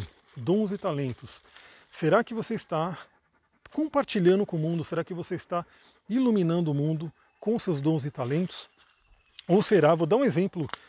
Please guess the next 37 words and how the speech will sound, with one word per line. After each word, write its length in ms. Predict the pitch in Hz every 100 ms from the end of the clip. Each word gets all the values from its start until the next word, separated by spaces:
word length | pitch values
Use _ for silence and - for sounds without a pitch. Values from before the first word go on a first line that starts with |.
| _ -
muito 380 | 147 208 220
claro 300 | 175 156 143
aqui, 200 | 117 -
né? 200 | 120 135 - - - - - -
Imagina 300 | 285 302 339
que 60 |
você 200 | 320 330
tem 220 | - 262
sim 240 | 294 247 240
um 100 | 214
dom, 320 | 143 180 214 - - -
um 80 | 185
talento 420 | 185 156 151 185
de 120 | 160
cantar, 560 | 196 214 240 190 151 165 - _
né? 140 | 143
Você 220 | 135 127 151
é 20 |
uma 100 | 156
pessoa 320 | 175 - 175
que 120 | -
tem 260 | - 185 202 - - _
esse 160 | - 190
dom 180 | 156
artístico, 460 | 165 - 269 - 196
canta 380 | - 170 208 160
bem, 300 | 135 170 233
enfim, 400 | 160 - 160 214 - - - _
né? 260 | 143 175 170
Ou, 240 | 143 175
ou 100 | 175
precisa 300 | 170 185 165
aprender 460 | - 175 160 139 202
algumas 340 | 139 143 139
técnicas, 480 | - 190 160 151 120
mas 220 | 143 -
tem 240 | - 190